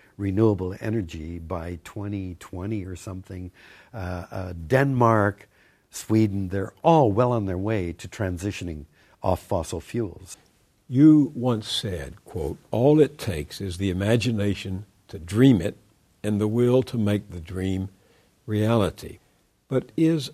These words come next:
Speaker 2: imagination enough against our addiction to fossil fuels and the enormous wealth and power of those who feed our addiction?
Speaker 1: Yes. Well, I think that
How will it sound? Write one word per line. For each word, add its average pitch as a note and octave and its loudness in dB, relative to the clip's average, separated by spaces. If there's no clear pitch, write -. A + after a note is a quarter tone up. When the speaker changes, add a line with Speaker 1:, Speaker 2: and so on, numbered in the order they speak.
Speaker 2:
imagination G#2 -2
enough F#2+ -4
against A2 -4
our F2 -8
addiction A#2+ -4
to C3+ -8
fossil C3+ -8
fuels C#3 2
and G#2+ -2
the F#2 -4
enormous B2+ 0
wealth A#2+ -2
and G2+ -6
power A2+ -2
of F#2 -8
those G#2 -2
who F#2 -6
feed G#2 -6
our G#2+ -10
addiction? A#2 -12
Speaker 1:
Yes. B2+ -2
Well, C#3+ 6
I D3 8
think D3+ 4
that C#3 2